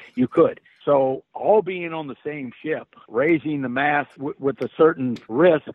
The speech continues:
to get us out of this storm, everybody's gotta be all on, you know, all together.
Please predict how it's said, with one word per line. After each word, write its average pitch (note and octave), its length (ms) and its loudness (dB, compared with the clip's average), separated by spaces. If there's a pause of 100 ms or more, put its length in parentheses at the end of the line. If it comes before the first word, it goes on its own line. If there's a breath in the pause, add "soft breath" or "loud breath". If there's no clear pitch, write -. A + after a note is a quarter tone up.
(120)
to A#2 80 -10
get D3+ 200 -2
us C#3 120 -6
out D3+ 180 0
of C3+ 100 -12
this C3+ 200 -12
storm, D#3 420 -4 (320)
everybody's D#3+ 520 -8
gotta C3 240 -10
be B2+ 240 -12
all B2+ 240 -8
on, A2+ 300 -12
you A2+ 160 -8
know, G#2 180 -14
all B2+ 240 -2
together. G2+ 500 -6